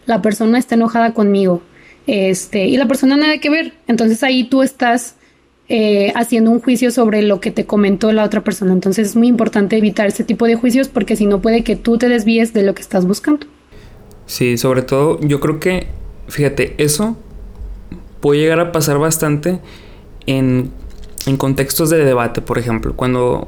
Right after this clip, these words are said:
Speaker 2: cuando existe un debate y se está discutiendo sobre un tema, ha-, hay, hay algo que escuché alguna vez y que se me ma-, que se me quedó muy marcado, es que generalmente debatimos sobre las mismas palabras,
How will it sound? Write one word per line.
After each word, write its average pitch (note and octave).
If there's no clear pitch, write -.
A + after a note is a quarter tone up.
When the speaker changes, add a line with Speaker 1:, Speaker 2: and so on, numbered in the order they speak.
Speaker 2:
cuando C3+
existe C3+
un E3
debate D#3+
y E3+
se C#3
está C#3
discutiendo C3
sobre C#3+
un C3
tema, B2+
ha-, C#3+
hay, C#3+
hay C#3+
algo E3
que E3+
escuché C#3+
alguna D3+
vez C#3+
y D#3
que D3+
se C#3+
me C3+
ma-, B2+
que B2+
se C3+
me C3
quedó B2+
muy C3+
marcado, C#3+
es C3+
que D3
generalmente C#3+
debatimos D3
sobre C#3+
las C3+
mismas C#3+
palabras, D3